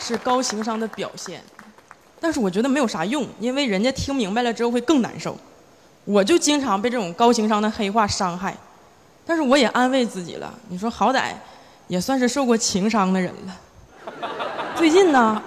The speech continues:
有一种三明治谈话法，不知道大家知不知道，就是两句好话中间夹一句不好的话，让对方愉快地接受你的批评。就比如说，“哎，你最近项目带的挺好，就是有点爱迟到，但工作效率还是挺高的。”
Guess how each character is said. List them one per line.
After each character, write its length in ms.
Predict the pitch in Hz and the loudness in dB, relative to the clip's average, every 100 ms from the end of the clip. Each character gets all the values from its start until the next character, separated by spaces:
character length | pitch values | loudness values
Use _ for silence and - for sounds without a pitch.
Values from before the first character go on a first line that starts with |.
| - | -2
有 120 | 202 | 0
一 60 | 277 | 2
种 180 | 247 196 | 2 0
三 240 | - 302 | 0 2
明 220 | 277 240 | 4 2
治 180 | 269 294 | 2 0
谈 260 | - 165 180 | 0 -4 2
话 160 | 196 | 2
法， 220 | 185 - - - - - _ _ | 0 -6 -10 -20 -20 -20 _ _
不 80 | 247 | 0
知 60 | 254 | 2
道 100 | 233 | 4
大 120 | 226 | 4
家 80 | 220 | 2
知 200 | - 254 | 0 -2
不 80 | |
知 80 | 202 | 0
道， 160 | 151 151 | 0 -2
就 120 | 214 | -2
是 80 | 254 | 0
两 280 | 220 143 208 | 2 2 0
句 160 | 302 | -2
好 220 | 269 - | 0 0
话 160 | 226 247 | 2 2
中 180 | 226 226 | 2 0
间 240 | 226 226 214 | 0 -2 -2
夹 240 | 175 226 | 0 2
一 120 | 220 | 2
句 100 | 233 | 0
不 140 | 233 165 | 2 4
好 180 | 139 | 4
的 80 | 160 | 2
话， 240 | 180 147 - - - - - | 2 0 -2 -18 -20 -20 -6
让 160 | 247 247 | -2 2
对 160 | 285 | 2
方 240 | 240 240 233 | 4 4 4
愉 140 | 185 | 2
快 200 | 226 339 | 4 4
地 100 | 233 | 4
接 220 | 214 220 | 2 2
受 140 | 220 220 | 2 0
你 80 | 160 | 0
的 100 | 170 | -4
批 300 | - 185 175 | -4 -6 -6
评。 180 | 151 92 - - _ _ _ _ _ - | -8 -14 -18 -20 _ _ _ _ _ -4
就 80 | |
比 120 | 202 196 | 2 4
如 100 | 214 | 6
说 160 | 226 220 | 6 6
，“哎， 260 | 240 269 - - - - - - | 4 2 -2 -16 -20 -20 -20 -16
你 140 | - 185 | -8 -2
最 140 | 240 | 0
近 180 | 262 262 | 2 2
项 280 | 240 349 254 | 4 4 4
目 80 | 208 | 4
带 120 | 247 | 2
的 100 | 202 | 2
挺 260 | - 190 | -2 -2
好， 120 | 240 - - - - | -2 -6 -8 -20 -10
就 120 | - | -4
是 120 | 262 214 | 0 2
有 100 | 233 | 0
点 140 | 220 | 0
爱 100 | 226 | 0
迟 220 | 226 160 | -2 -2
到， 180 | 160 - - - - | -2 -2 -6 -14 -2
但 120 | 302 | 0
工 160 | 277 359 | 4 6
作 120 | 339 | 6
效 120 | 415 466 | 6 4
率 100 | 190 | 4
还 120 | 185 | 0
是 100 | 175 | -4
挺 200 | 180 - | -4 -4
高 200 | 131 107 | -2 -2
的。” 120 | 117 | -4